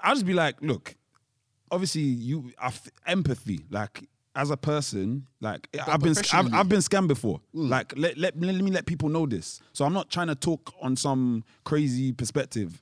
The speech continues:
Speaker 1: I gave somebody two thousand pounds around two thousand and ten because I thought that they really needed it and their dad was in, in crazy duress.
Speaker 2: Yes.
Speaker 1: So yeah, it can happen. But
Speaker 2: But that, that's once.
Speaker 1: Exactly.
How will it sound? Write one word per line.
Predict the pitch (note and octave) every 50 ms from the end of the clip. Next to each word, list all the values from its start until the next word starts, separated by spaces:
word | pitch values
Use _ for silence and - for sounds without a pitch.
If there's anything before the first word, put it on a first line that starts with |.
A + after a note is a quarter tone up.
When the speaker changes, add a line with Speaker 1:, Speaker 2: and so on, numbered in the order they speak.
| _ -
Speaker 1:
I | A#2+ A#2+ A#2+
gave | B2+ G#2 E3 F3 F3 C#3
somebody | - D#3+ D3+ C#3+ D3 C#3 C#3
two | C3 - D#3 C#3+
thousand | - D3 C3+ C3+ B2+ B2+ B2
pounds | A#2 A#2 G#2+ G#2+ G#2 G#2 G#2+ - - - - - - _ - C3
around | B2 C#3 C#3 C#3 C#3
two | - D3+ C#3+
thousand | C3+ - C#3 C3+ B2 B2+ C3
and | B2+ B2 A#2+
ten | - C3+ A#2+ A#2 C#3 - _ _
because | - C3+ C3 C#3 B2
I | B2+ A2+
thought | - - D#3 D#3+ C#3 - -
that | A#2+ A#2 - A2
they | C3 B2+
really | A#2+ B2 D3 C#3+ C3 C3
needed | C3 C#3+ D3 B2 A2+ G2+ F2+ F2+
it | - - -
and | G2+ A2
their | A2+ A2+ A2+
dad | G2 B2+ C3+ C3 A2+
was | A#2 A#2+ G#2+
in, | B2 A#2+ A2+ A2 G2+ - - _ -
in | - A#2
crazy | G#2+ - D3+ D3 C#3+ B2 B2+ A#2+
duress. | F#2 A2+ A#2 B2+ A2+ - - - - - _ _ -
Speaker 2:
Yes. | A2+ G#2+ F#2 F#2
Speaker 1:
So | - A#3+
yeah, | D4 D4+ G4+ E4+
it | A#3+ -
can | - C4+
happen. | F4 G#4+ - - D#3 F#2+ - - _ _ - - - - -
But | - E3 D#3+ D#3
Speaker 2:
But | D3+ -
that, | G#3 F#3
that's | G3+ A3+ - D3+
once. | E3 A#3+ A#3 D#3+ A#2+ F#2 - - - - - _ _ _ _
Speaker 1:
Exactly. | - A2+ G2+ A#2+ A#2+ - - - E2+